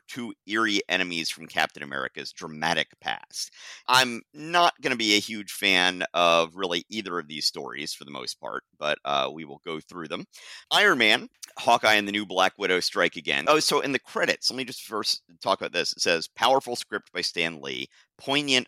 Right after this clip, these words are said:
art by Don Heck, punchy inking by Chick Stone, polite lettering by Sam Rosen, plenty of kibitzing by the Bullpen Gang. So I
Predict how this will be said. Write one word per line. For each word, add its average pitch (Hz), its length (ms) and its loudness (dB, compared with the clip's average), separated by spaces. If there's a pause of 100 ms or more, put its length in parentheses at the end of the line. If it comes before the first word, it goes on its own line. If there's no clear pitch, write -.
art 98 220 4 (100)
by 90 160 2
Don 85 300 0
Heck, 71 320 0 (180)
punchy 120 520 -2
inking 101 400 -6
by 78 100 -2
Chick - 320 -4
Stone, 73 580 -4 (420)
polite 117 480 2
lettering 107 440 4
by 82 120 0
Sam 98 440 2
Rosen, 87 600 -4 (340)
plenty 139 600 -2
of 113 220 -2
kibitzing 95 720 -2
by 90 160 2
the 87 180 -8 (140)
Bullpen 73 640 -8
Gang. 52 240 -6 (600)
So - 220 2 (220)
I 233 400 4